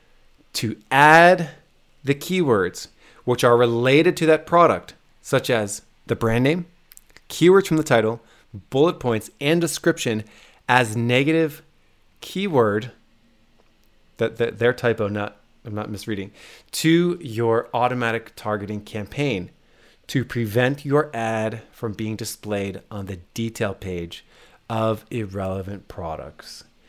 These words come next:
So what they're saying in this quote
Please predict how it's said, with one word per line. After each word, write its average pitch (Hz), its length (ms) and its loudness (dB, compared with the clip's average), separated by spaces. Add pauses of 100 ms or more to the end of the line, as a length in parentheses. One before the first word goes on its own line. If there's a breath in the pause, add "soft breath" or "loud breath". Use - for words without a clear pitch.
(800 soft breath)
So - 160 -12
what 110 200 -8
they're 127 120 0
saying 110 680 0 (600)
in 113 160 -4
this 113 200 -2
quote 139 540 0